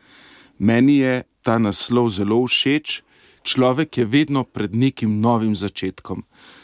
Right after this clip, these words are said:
Sveti Gregor iz Nise je rekel: "Kdor se vzpenja, vedno znova začenja.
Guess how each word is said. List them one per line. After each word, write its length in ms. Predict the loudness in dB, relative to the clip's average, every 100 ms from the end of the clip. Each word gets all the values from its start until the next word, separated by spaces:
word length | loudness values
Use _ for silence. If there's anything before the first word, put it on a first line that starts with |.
| _
Sveti 640 | -2 0 0 0 -2 -2
Gregor 480 | -4 -2 0 0 -2
iz 280 | -2 -8 -2
Nise 480 | 0 0 0 0 -2 -2
je 140 | -2
rekel: 320 | 0 -2 -4
"Kdor 380 | -8 -2 0 2
se 160 | 0 -4
vzpenja, 800 | -4 -8 -2 0 2 0 -2 -6 _ _ _
vedno 500 | -8 2 2 2 -2
znova 380 | -2 -2 -2 -2
začenja. 640 | -4 -6 -4 -2 -2 -4